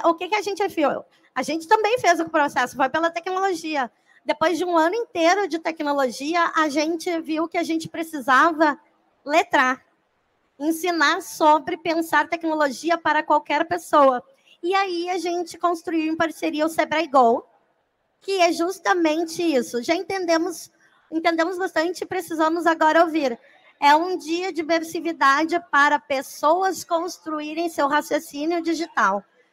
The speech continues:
Pessoas ali, é a fábrica de calcinha, é o,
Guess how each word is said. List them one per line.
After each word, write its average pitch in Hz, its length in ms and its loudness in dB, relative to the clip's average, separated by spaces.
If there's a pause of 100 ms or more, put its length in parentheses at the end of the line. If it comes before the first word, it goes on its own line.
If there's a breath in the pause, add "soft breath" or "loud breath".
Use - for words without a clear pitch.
(220)
Pessoas 403 500 0
ali, 311 340 -2
é 233 100 2
a 220 220 2
fábrica 311 500 0
de 269 120 -12
calcinha, 262 840 -4 (420 soft breath)
é 262 480 6
o, 247 460 6